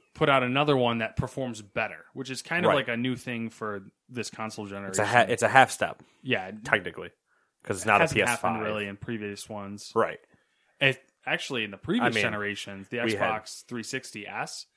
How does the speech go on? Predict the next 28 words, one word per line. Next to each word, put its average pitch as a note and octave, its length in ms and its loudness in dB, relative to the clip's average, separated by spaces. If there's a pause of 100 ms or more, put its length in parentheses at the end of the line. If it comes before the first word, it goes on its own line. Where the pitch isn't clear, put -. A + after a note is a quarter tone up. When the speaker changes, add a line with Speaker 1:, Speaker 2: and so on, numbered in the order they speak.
(160)
Speaker 2:
And F#2+ 340 0
Speaker 1:
they B2+ 100 2
Speaker 2:
the B2 60 -4
Speaker 1:
had - 120 6
a A2 100 4
Speaker 2:
Elite, G#2+ 340 2 (180)
you C3 120 -8
mean? D3 200 -2 (280)
Speaker 1:
Yeah. G#2+ 260 -2 (460)
They C3 80 0
had D3+ 180 0
a A#2+ 60 -2
Speaker 2:
The G#2+ 60 -4
Speaker 1:
ch-, F#2 40 -10
Speaker 2:
black G#2 300 6
one? C#3+ 200 4 (280)
Speaker 1:
Yeah. A#2+ 240 -2 (120)
Speaker 2:
'Cause - 140 -16
it D#2 60 -6
was E2 80 -12 (360)
Speaker 1:
Or B2 120 -4
Speaker 2:
better. G2+ 340 -6 (880)
Speaker 1:
they D3 200 0
had D#3+ 240 -4
a A2 80 -2
chip - 440 -4
in A2 120 -2
it G2 180 -8